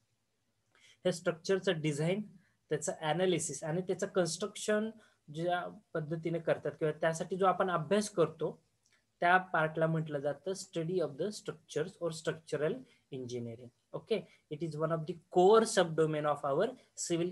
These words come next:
engineering branch. Okay, so what this structural engineering deals with? हे नेमकं structural engineering कशा पद्ध-, कशाशी deal करतं? It deals with the planning and design of the structural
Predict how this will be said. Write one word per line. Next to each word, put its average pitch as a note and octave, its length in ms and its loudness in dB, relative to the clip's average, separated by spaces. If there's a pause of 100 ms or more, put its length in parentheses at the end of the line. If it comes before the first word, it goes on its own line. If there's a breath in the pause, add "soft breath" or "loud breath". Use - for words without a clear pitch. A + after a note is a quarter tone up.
(100)
engineering C3 520 -4 (260)
branch. A2 340 -6 (520)
Okay, D3+ 200 -4 (760 soft breath)
so A3 200 8 (100)
what G#3+ 100 6
this B3 220 -2 (120)
structural A3 440 2
engineering G3 560 2
deals C#3+ 380 -4
with? - 280 -10 (260)
हे G3+ 60 0
नेमकं G#3 260 0
structural G#3+ 520 -2
engineering G3 500 0
कशा G3 280 -2
पद्ध-, F#3+ 360 0 (100)
कशाशी F#3 320 -4
deal E3 240 -2
करतं? D3+ 380 -6 (680 soft breath)
It F#3+ 80 8
deals A#3 340 2
with G3+ 200 -4
the G3+ 140 2 (140)
planning F3 380 6 (480)
and F3 120 0 (180)
design F3+ 300 2
of E3 380 0
the G3 40 -2
structural E3+ 800 -2